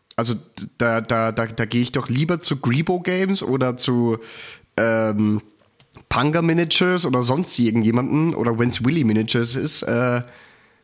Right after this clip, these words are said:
da hab ich für achtzig Euro hab ich das komplette Team plus noch Chefcoach plus noch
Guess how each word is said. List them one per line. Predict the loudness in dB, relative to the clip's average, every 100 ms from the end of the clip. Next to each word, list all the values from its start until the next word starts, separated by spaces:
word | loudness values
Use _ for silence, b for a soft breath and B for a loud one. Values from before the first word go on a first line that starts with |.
| b _ _ _ _ _ _
da | -2 0
hab | 0
ich | 0 0
für | 2 2
achtzig | 0 2 0 2
Euro | 0 0 0 0
hab | 0
ich | -2
das | -2 0
komplette | -2 -2 -2 -2
Team | 0 0 2 0
plus | -2 -2 -2 -2
noch | -2
Chefcoach | -2 -2 -2 -4 -4 -4 -4
plus | -2 -2 -2
noch | -2 -4 -12